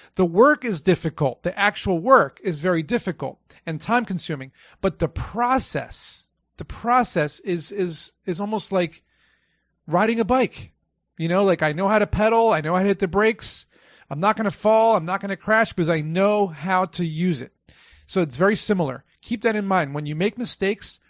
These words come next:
write 'em down. What did you do wrong? What did you learn from that process and apply it to your next business? Number four reason why starting a business or learning something new, anything at all, when you're in college. Now, I know the, the,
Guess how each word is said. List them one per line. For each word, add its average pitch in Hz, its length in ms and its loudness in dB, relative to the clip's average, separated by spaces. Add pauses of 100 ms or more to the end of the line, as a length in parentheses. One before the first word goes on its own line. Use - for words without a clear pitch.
(120)
write 202 240 4
'em 208 100 0
down. 156 380 0
What 151 100 2
did 196 140 4
you 202 100 -4
do 190 160 -2
wrong? 175 240 2 (180)
What 180 220 2
did 202 180 -4
you 202 120 -4
learn 160 520 -2
from 147 200 -8
that 147 240 -8
process 151 680 -4 (280)
and 151 100 -4
apply 151 300 0
it 147 100 -4
to 147 100 -8
your 143 100 -6
next 147 240 -12
business? - 520 -12 (360)
Number 247 260 2
four 233 260 4
reason 170 440 4
why 151 240 4
starting 160 440 0
a 147 60 -2
business 143 520 0
or 139 400 -2
learning 185 340 2
something 151 320 -6
new, 151 160 -2
anything 220 360 -2
at 151 80 2
all, 143 200 2
when 170 180 -2
you're 196 160 -4
in 143 80 -6
college. - 720 -4 (400)
Now, 165 180 -2
I 170 60 -2
know 208 160 0
the, 233 120 -2 (100)
the, 185 160 -6